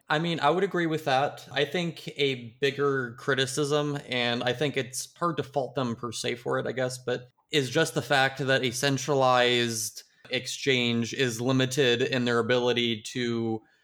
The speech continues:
help all customers at all times. They sent something to a wrong address or, you know, what have you.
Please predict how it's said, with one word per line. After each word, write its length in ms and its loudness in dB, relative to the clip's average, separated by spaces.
help 200 2
all 200 0
customers 580 -2
at 60 -2
all 160 2
times. 640 -4
They 120 -2
sent 320 -2
something 440 -2
to 120 -4
a 60 2
wrong 320 4
address 540 0
or, 300 -2
you 100 -4
know, 80 -2
what 140 0
have 260 -2
you. 220 -4